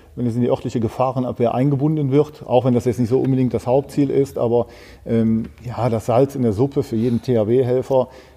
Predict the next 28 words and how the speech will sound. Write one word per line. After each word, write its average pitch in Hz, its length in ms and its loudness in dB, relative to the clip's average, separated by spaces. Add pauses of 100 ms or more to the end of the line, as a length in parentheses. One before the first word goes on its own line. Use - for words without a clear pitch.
ist 139 220 -2
ja, 127 560 4
äh, 120 200 2
in 120 160 0
den 117 120 4
Einsatz 139 540 0
zu 139 80 -2
kommen. 131 440 2 (380)
Und 107 400 -2
wenn 117 120 2
man 113 100 4
da, 117 420 4 (100)
ähm, 110 640 -4
diesen 110 340 0
partnerschaftlichen 110 720 -2
Kontakt 113 340 -2
zur 113 120 -4
Feuerwehr 110 460 2
hat, - 320 -4
dann 104 320 -2 (840)
ist - 280 0
das 110 260 0
immer 131 260 4
die 113 100 4
Motivation 113 600 2
für - 100 -4
den 107 140 2
Alltag. 104 560 -4